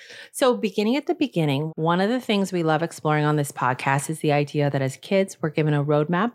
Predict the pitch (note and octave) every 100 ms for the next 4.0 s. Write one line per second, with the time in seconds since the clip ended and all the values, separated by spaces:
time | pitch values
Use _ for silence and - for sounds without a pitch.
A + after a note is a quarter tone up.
0 | - D#3+ D3 C#3+ D#3+ C#3+ D#3 D3 C#3+ C3+
1 | E3+ - F#3 C#3+ C#3 G3+ E3+ C3+ C3 C#3+
2 | - - - _ _ _ E3+ E3+ E3 E3
3 | D#3+ D3 F3 F3 E3 D#3+ D3+ D3+ G3+ B3